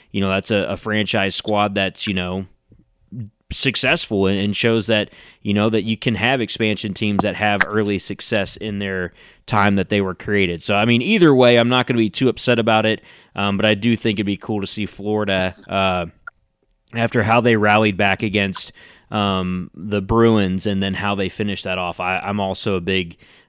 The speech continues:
uh, fan of seeing if Florida can pull out the victory there. Now, with that being said and all that kind of out of the way, I sent Cody a graphic, uh,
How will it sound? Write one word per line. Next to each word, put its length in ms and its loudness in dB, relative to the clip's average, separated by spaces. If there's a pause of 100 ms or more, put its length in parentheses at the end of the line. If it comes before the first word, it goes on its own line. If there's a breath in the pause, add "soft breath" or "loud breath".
uh, 160 -4
fan 400 -2
of 320 -6 (180)
seeing 320 -4
if 100 -8
Florida 480 -8
can 340 -8 (140)
pull 180 -2
out 160 -6
the 80 -10
victory 400 -6
there. 240 -10
Now, 360 2 (420 soft breath)
with 100 4
that 180 6
being 220 6
said 260 8
and 100 6
all 180 6
that 240 4
kind 180 4
of 140 0
out 180 4
of 80 2
the 80 4
way, 320 4
I 120 0
sent 340 2
Cody 260 6
a 60 4
graphic, 760 0
uh, 440 0